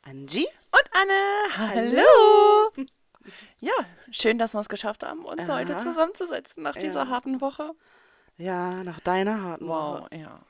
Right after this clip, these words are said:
Speaker 2: Das, die ha-, Woche war echt, ähm, zum
Speaker 1: Da hätten wir das nicht
Speaker 2: Heulen.
Speaker 1: geschafft, noch reinzuschieben,
Speaker 2: Das
Speaker 1: ey.
Speaker 2: gar nicht.
Speaker 1: Nee.
Speaker 2: Um Gottes Willen. Wann auch?
Speaker 1: Ja,
Speaker 2: Montag
Speaker 1: ja, ja.
Speaker 2: bin ich aus der Nacht gekommen. Dienstag hatte ich Schule. Am Fre-, Mittwoch ging es direkt weiter mit dem Frühdienst.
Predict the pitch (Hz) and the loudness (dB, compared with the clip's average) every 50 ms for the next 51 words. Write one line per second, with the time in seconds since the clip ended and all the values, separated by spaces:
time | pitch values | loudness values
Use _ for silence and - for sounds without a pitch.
0 | _ _ _ 185 175 - - _ _ - - 202 220 220 220 240 233 208 202 220 | _ _ _ -20 -18 -18 -20 _ _ -20 -20 -20 -20 -18 -16 -16 -16 -14 -14 -14
1 | 220 - 233 202 196 196 196 - 214 208 - - - - 208 196 196 190 190 190 | -14 -14 -14 -12 -10 -12 -10 -12 -14 -16 -16 -18 -18 -16 -16 -16 -16 -16 -18 -20
2 | 196 190 196 - - - 196 185 - 190 185 - 202 202 _ 165 170 160 - - | -20 -20 _ -20 -18 -18 -18 -18 -18 -20 -20 -20 -20 _ _ -18 -16 -16 -14 -14
3 | 156 151 147 143 143 139 143 - - 175 190 190 185 170 156 156 170 160 160 - | -14 -14 -12 -14 -14 -14 -16 -16 -10 -10 -8 -8 -8 -8 -8 -6 -8 -8 -10 -10
4 | - 165 151 151 156 156 156 151 - 165 - - 180 170 160 165 165 - - 156 | -14 -14 -14 -14 -14 -14 -14 -14 -14 -14 -14 -12 -12 -12 -12 -12 -14 -12 -12 -10
5 | 160 160 165 175 - - - - 170 196 196 185 180 180 180 190 185 _ 190 180 | -10 -10 -12 -14 -16 -20 -20 -20 -16 -12 -10 -10 -8 -8 -10 -12 _ _ -20 -20
6 | - 196 - - 196 - - - _ 202 226 269 262 _ _ 175 160 _ _ _ | -20 -20 -20 -20 -20 -20 -20 -20 _ -16 -16 -16 -16 _ _ -20 -20 _ _ _
7 | _ _ _ _ _ _ _ _ - 185 220 240 254 254 220 214 214 220 220 226 | _ _ _ _ _ _ _ _ -6 -2 -2 -2 -2 -2 -4 -6 -6 -6 -8 -10
8 | 202 208 190 185 - 180 170 175 202 - _ 277 269 - - 285 262 _ _ _ | -12 -14 -18 -20 -18 -18 -18 -20 -20 -20 _ -20 -20 -18 -18 -18 -20 _ _ _
9 | _ _ _ _ _ _ - - - - - - - - - - - _ _ _ | _ _ _ _ _ _ -20 -20 -20 -20 -20 -20 -20 -20 -20 -20 -20 _ _ _
10 | _ - 294 320 320 - 359 285 262 240 226 226 208 - - - 226 233 254 302 | _ -8 -8 -8 -8 -8 -14 -14 -14 -16 -16 -16 -16 -16 -16 -14 -14 -12 -12 -12
11 | 349 381 _ _ _ _ _ _ - 247 247 233 - - - 208 - _ _ _ | -12 -14 _ _ _ _ _ _ -16 -14 -14 -14 -16 -18 -20 -20 -20 _ _ _
12 | _ 196 240 262 - - 302 277 - - 269 269 - - - - 240 214 233 285 | _ -16 -16 -16 -14 -14 -16 -16 -12 -12 -12 -12 -12 -16 -16 -14 -12 -12 -12 -14
13 | _ - _ - 190 202 214 269 277 277 220 214 214 214 247 - - - 349 381 | _ -20 _ -12 -10 -10 -10 -10 -12 -8 -8 -10 -10 -10 -18 -20 -14 -8 -6 -6
14 | 392 262 196 175 - 190 - - - - - | -6 -6 -12 -14 -16 -18 -20 -20 -20 -20 -16